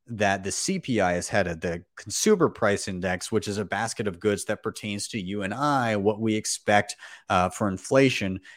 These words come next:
and the cost of our goods. And the reason that is, is producer price index are the people that are making the goods that are then gonna sell them to us.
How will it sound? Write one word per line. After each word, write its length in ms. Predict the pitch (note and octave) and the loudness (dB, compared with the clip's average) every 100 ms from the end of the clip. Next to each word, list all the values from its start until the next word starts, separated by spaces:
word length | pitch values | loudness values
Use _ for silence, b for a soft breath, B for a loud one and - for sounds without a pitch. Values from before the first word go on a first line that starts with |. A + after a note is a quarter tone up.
| B | B
and 180 | G#2+ F#2 | -2 -2
the 60 | |
cost 380 | - - G2+ F#2+ | -2 2 2 2
of 80 | G2+ | 2
our 120 | G#2+ | 4
goods. 320 | F#2+ D3+ - - | 4 -2 -6 -2
And 120 | A#2 | 0
the 80 | G#2 | 4
reason 320 | B2 C#3 B2+ | 6 6 4
that 180 | G#2 A#2 | 2 4
is, 200 | E3+ A2 | 4 4
is 160 | F#2+ - b b _ | 0 -8 b b _
producer 440 | - D3 A3 G#3+ B2+ | 2 6 6 4 -4
price 380 | - A2+ G2+ | -2 -2 0
index 380 | A2 G2+ G2+ - | 0 2 2 0
are 100 | B2 | -2
the 80 | A#2 | -2
people 280 | - D3+ C#3+ | -2 -2 4
that 120 | C3 | 4
are 80 | G#2+ | 4
making 380 | G#2 B2+ C3 G#2+ | 0 -2 -2 -4
the 80 | F#2+ | 0
goods 320 | A#2+ A#2+ F2 | 2 2 2
that 160 | G2+ | 0
are 80 | G2 | 0
then 220 | F2+ G#2 | 0 -2
gonna 160 | F#2+ F2+ | -2 -4
sell 280 | - A#2 A2+ | -2 0 0
them 160 | F2+ F2 | -2 -4
to 180 | F2 | -8
us. 260 | D#2 - | -8 -10